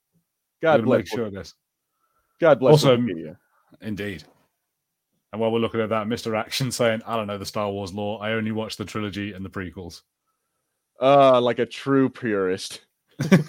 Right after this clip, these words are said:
Speaker 2: You, you, you must watch some stuff, though, 'cause you, you keep telling us how Midwest it is.
Speaker 1: So, yeah, like, no, it's, it's Midwest compared to, uh, Empire Strikes Back. That's, that's Mister Action. Everything that he compares to is Empire Strikes Back.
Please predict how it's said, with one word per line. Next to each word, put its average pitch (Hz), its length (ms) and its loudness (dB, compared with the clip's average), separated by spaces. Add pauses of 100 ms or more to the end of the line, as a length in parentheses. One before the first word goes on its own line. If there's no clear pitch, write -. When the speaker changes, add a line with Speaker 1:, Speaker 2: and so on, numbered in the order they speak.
(220)
Speaker 2:
You, 165 360 2
you, 185 300 2
you 202 140 6
must 226 260 4
watch 165 220 2
some 143 320 0
stuff, - 260 -8
though, 85 220 -10
'cause 110 220 -8
you, 123 160 -4 (340)
you 131 120 -8
keep 156 180 -2
telling 143 260 4
us 143 80 0
how 131 140 4
Midwest 135 560 0
it 92 120 -14
is. 78 260 -18 (1600)
Speaker 1:
So, 226 140 6
yeah, 208 200 6
like, 123 260 0 (200)
no, 190 100 4
it's, 135 260 4
it's 143 200 0
Midwest 147 480 6
compared 131 560 0
to, 131 340 4
uh, 113 380 6
Empire 123 300 2
Strikes 113 240 -2
Back. 110 220 0
That's, 131 160 -2 (120)
that's 151 260 4
Mister 143 260 2
Action. 117 260 2
Everything 156 340 0
that 143 100 2
he 139 100 -2
compares 123 360 -2
to 151 180 -2
is 113 100 0
Empire 123 300 0
Strikes 117 260 -4
Back. 98 320 -4